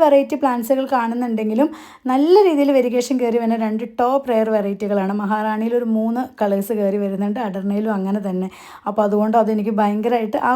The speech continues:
ഒരു കോംബോയാണ് എനിക്ക് തോന്നുന്നു ഇത്രയും ഇപ്പോൾ ഹിറ്റ് ആവാനായിട്ടുള്ളൊരു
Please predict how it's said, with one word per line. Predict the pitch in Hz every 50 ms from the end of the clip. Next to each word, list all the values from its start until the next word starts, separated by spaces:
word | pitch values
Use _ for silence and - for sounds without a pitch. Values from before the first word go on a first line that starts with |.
| 269 269
ഒരു | 262 277 269 277 - 269
കോംബോയാണ് | 262 262 269 269 277 311 330 339 311 262 240 254 277 247 226
എനിക്ക് | 226 220 247 240
തോന്നുന്നു | 233 226 226 226 233 240 226
ഇത്രയും | - 233 233 233 240 262 269 254 214
ഇപ്പോൾ | 220 247 220 233
ഹിറ്റ് | 220 220 - - 247 233
ആവാനായിട്ടുള്ളൊരു | 220 214 208 214 214 214 208 214 214 214 214 208 226